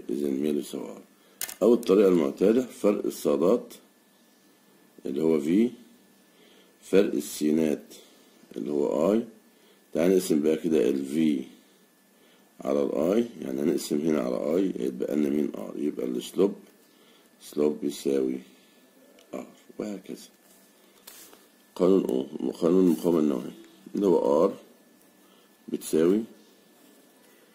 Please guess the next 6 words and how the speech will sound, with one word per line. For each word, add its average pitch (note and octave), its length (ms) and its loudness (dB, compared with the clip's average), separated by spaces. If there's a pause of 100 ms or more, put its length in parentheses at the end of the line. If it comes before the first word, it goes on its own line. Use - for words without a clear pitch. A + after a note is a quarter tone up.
(880)
طبعا D#2+ 380 2 (3500)
رو F2 280 4
إي، F2+ 260 2 (760)
رو D#2+ 360 2
إي F#2+ 300 2 (800)
يتناسب D2+ 420 -6